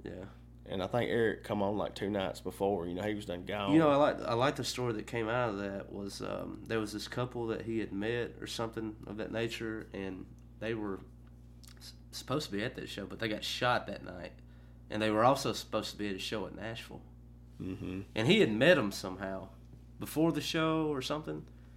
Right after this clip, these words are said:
Speaker 1: And when he went to Nashville to see, he looked out in the crowd, and he,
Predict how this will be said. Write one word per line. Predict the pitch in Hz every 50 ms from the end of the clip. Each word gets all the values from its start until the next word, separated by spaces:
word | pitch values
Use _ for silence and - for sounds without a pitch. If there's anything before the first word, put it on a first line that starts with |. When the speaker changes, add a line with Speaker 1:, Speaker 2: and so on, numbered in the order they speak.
| - - - - - - - -
Speaker 1:
And | 110 113 113
when | 123 127
he | 131
went | 139 147 147 -
to | 123 123
Nashville | 127 135 143 143 139 - - 143 131 123 120 - - - -
to | -
see, | - - - 143 151 156 151 143 131 120 117 - - - - - - - - - -
he | - 120
looked | 120 131 131 131 131 135
out | 135 135 120
in | -
the | 104 104
crowd, | - - 131 139 147 143 135 123
and | 107 101 101 98 - - - - - - - - - - - - - - - - - - - - - -
he, | - 107 120 123 - - -